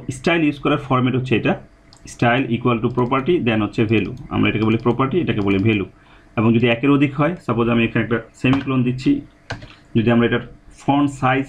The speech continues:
change করতে চাই, যে লেখাটা বড় করতে চাই, তাহলে আমরা লিখি font hyphen size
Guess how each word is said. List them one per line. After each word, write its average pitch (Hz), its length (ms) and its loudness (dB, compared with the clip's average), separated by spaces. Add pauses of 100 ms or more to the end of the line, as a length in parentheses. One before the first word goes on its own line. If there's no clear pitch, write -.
(100)
change 131 260 2
করতে 120 260 2
চাই, 101 180 0
যে 107 100 0
লেখাটা 120 280 2
বড় 135 240 0
করতে 120 260 -2
চাই, 95 220 -2
তাহলে 107 160 0
আমরা 110 140 2
লিখি 110 200 0
font 113 400 2 (840)
hyphen 110 560 0 (880)
size 110 440 -2